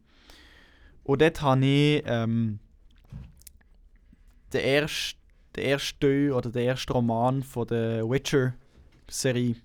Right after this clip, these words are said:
gelesen. Das sicher, kennt ihr vielleicht auch. Ähm, Und das hat mir wirklich grad so ein bisschen den Ärmel eingenommen. Ich habe dann wirklich auch die anderen Bücher gekauft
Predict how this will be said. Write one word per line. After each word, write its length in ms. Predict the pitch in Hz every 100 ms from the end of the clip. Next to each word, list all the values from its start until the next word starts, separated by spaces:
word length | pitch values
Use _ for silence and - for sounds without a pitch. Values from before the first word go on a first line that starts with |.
| _ _ _ _ _ - -
gelesen. 460 | 117 95 - 117
Das 120 | - 123
sicher, 360 | 120 - - - _ -
kennt 220 | 123 117
ihr 40 | 117
vielleicht 240 | 123 117
auch. 240 | 127 104 - - - - - - - - - - - _ - 135
Ähm, 400 | 127 123 123 - _ _ _ - -
Und 280 | 131 131 135
das 100 | -
hat 80 | 139
mir 80 | 147
wirklich 180 | 196 -
grad 160 | 170
so 80 | -
ein 40 | 185
bisschen 120 | 180
den 100 | 123
Ärmel 220 | 175 202
eingenommen. 300 | 202 - 202
Ich 40 | 120
habe 100 | 120
dann 80 | 127
wirklich 260 | 143 - - - _ _ _ _ _ _ _ _ -
auch 100 | 127
die 100 | 127
anderen 320 | 131 170 170
Bücher 220 | 151 156
gekauft 680 | - - 151 185 - - -